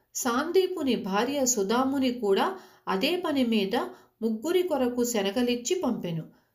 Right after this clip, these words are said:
కృష్ణుడు సుధాముని అడవిలో కలిసి ఇట్లనెను, "దాదా, నాకు నీళ్లు కావలెను, నాకు దాహము వేయుచున్నది." సుధాముడు ఉత్త కడుపుతో నీరు త్రాగకూడదు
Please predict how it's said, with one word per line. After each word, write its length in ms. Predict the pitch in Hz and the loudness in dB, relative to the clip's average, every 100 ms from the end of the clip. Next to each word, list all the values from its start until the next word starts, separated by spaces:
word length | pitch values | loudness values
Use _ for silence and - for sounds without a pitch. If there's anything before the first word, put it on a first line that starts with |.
| _ _ | _ _
కృష్ణుడు 580 | 285 285 - 381 302 285 | -4 -2 2 2 2 0
సుధాముని 760 | - 262 254 294 302 277 240 - | -2 0 2 0 0 0 0 -2
అడవిలో 460 | 185 220 262 269 262 | 0 2 2 2 2
కలిసి 400 | 262 254 254 349 | 2 2 2 0
ఇట్లనెను, 640 | 294 - 202 185 175 165 - _ - | -2 0 -2 -2 -6 -10 -16 _ -6
"దాదా, 460 | 214 214 196 202 247 - _ 226 | -2 0 0 -4 -6 -12 _ -2
నాకు 300 | 247 262 339 | 0 2 0
నీళ్లు 380 | 269 269 311 349 | 0 0 0 0
కావలెను, 640 | 294 240 208 190 180 165 - - - | 0 0 0 -2 -6 -10 -16 -20 -6
నాకు 380 | 220 220 226 285 | 0 0 0 -4
దాహము 520 | 247 202 214 302 339 | 2 4 4 0 -4
వేయుచున్నది." 880 | 349 294 277 262 254 220 185 180 - - _ - | -4 -2 -2 -4 -4 -4 -4 -8 -12 -20 _ -8
సుధాముడు 600 | 254 254 330 349 311 285 | -2 0 2 0 -2 -4
ఉత్త 340 | 285 240 - | -4 -4 -4
కడుపుతో 580 | 285 294 294 285 262 277 | 0 0 0 -4 -4 0
నీరు 320 | 220 233 269 | 2 2 2
త్రాగకూడదు 1000 | - 226 214 226 254 240 208 190 185 175 | -2 -2 0 -2 -2 2 2 0 -2 -8